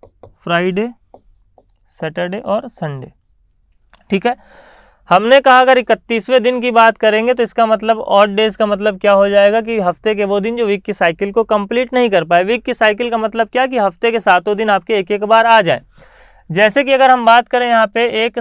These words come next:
वर्ष की, यानी कि एक वर्ष में अगर हम बात करें दिन कितने होते हैं, तो होते हैं तीन सौ पैंसठ।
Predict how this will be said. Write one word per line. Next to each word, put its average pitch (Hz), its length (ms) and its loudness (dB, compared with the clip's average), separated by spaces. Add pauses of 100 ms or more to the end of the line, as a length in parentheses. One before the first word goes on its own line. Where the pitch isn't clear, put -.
(120)
वर्ष 196 380 0
की, 233 240 -6
यानी 214 180 0
कि 208 140 -12
एक 214 220 -4
वर्ष 214 300 0
में 220 120 -2
अगर 214 180 2
हम 208 120 -2
बात 202 200 2
करें 208 240 -6
दिन 220 220 -8
कितने 208 280 -8
होते 196 260 -2
हैं, 233 120 -2
तो 233 120 -4
होते 190 260 -4
हैं 208 120 -2
तीन 202 280 -8
सौ 214 140 -4
पैंसठ। 202 520 0